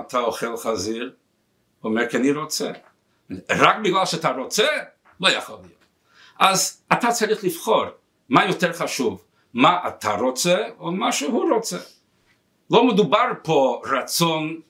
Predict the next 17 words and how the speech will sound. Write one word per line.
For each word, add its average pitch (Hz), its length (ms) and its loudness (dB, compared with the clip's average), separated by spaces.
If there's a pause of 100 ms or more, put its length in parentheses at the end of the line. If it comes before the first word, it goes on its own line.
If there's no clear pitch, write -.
(100)
מול 156 540 2
היגיון. 131 580 2 (680)
זה 185 240 4
רצון 175 480 2
לא 175 140 0
הגיוני 165 400 0
שלך 160 320 2 (140)
לאכול, 160 520 0 (420)
וזה 175 240 4
רצון 202 420 0
לא 196 120 0
הגיוני 190 440 0
שלו, 185 520 4
שלא 123 400 -2
תאכל. 175 500 0 (400)
אתה - 280 0
תחליט, 269 540 -4